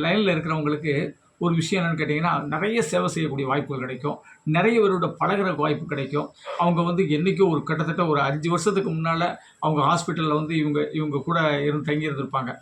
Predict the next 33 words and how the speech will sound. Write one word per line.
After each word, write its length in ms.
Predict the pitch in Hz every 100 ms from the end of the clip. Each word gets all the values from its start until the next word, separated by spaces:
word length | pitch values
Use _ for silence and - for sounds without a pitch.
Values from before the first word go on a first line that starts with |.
| - -
அஞ்சு 320 | - 175 208 196
வருஷம் 240 | 196 214
கழிச்சு 160 | 175 160
வந்தாலும் 300 | 156 156 147
பேரை 200 | 156 151
சொல்லி 240 | 151 147
கூப்பிடக்கூடிய 500 | 139 123 117 123 123
ஒரு 260 | 117 113 123
இது 120 | 147
வந்து 180 | 135 139
ரிஷபராசிக்காரர்களுக்கு 880 | 135 131 156 147 139 139 135 127 -
உண்டு. 140 | - - _ _ _ _ _ _
அந்த 460 | 165 190 226 202 202
அளவுக்கு 360 | 196 220 220
இனிமையா 460 | 190 175 190 190 170
பழகுறவங்க 460 | 151 151 151 139 139
அப்படின்னு 260 | 131 147 -
சொல்லுவாங்க. 300 | 123 120 - _ _ _
அதே 280 | - 151 208
போல 220 | 170 185
இ-, 220 | 160 147 -
ரிஷபராசிக்காரங்க 800 | 147 160 196 190 165 156 151 151
வயசானவர்களா 600 | 139 160 175 160 135 123 127
இருக்கட்டும், 340 | - - - _ _ _ _
நல்ல 160 | 156 156
ஏஜ்டு 420 | 151 190 165 156
பர்சனா 300 | 160 - 156
இருந்ததுன்னா 400 | 143 131 143 156 -
குழந்தைகள் 520 | 175 226 226 185 151
மேல 220 | 147 165
நல்ல 400 | 156 131 139 156
அன்பு 260 | 139 139 147
செலுத்துவாங்க. 380 | - - 147